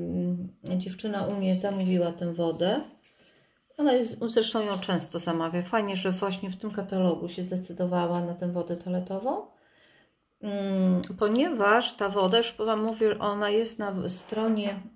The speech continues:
mm, czterdziestej piątej.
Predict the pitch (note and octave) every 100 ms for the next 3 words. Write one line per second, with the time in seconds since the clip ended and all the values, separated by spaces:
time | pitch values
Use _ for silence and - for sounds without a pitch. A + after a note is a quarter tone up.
0 | - G3 F#3+ F#3 F#3 F#3 - - _ _
1 | - - G#3 A3+ B3 - A3 - E4 C4
2 | F#3+ - F#3+ A3+ F#4